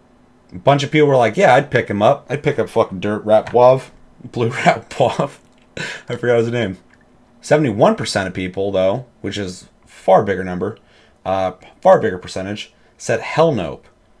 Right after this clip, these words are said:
Most people would see this motherfucker and just keep driving. I'm one of you. I would do the exact same thing. I would look at Rat Boiv and be like, "That, that's a fucking demon child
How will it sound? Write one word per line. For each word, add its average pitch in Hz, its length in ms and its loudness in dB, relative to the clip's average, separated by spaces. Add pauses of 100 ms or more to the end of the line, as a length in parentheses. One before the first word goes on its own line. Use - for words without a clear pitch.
(140)
Most 127 220 2
people 160 140 2
would - 80 -4
see 143 100 -4
this 147 160 -4
motherfucker 117 720 -2
and 92 160 -8
just 90 300 -12
keep 113 240 -6
driving. 85 420 -6 (340)
I'm 90 240 -8
one 123 180 2
of 139 100 0
you. 131 320 0 (260)
I 95 60 -2
would 98 100 -4
do 101 80 -4
the 98 100 -6
exact 95 440 -4
same 98 200 -10
thing. 71 300 -12 (300)
I 80 60 -10
would 85 100 -14
look 113 200 0
at 131 80 -4
Rat 123 240 2
Boiv 131 400 4 (200)
and 95 160 -8
be 110 40 0
like, 104 300 -2
"That, 123 240 -2
that's 127 220 -4
a 113 40 -8
fucking 127 360 -4
demon 135 280 -2
child 87 440 -4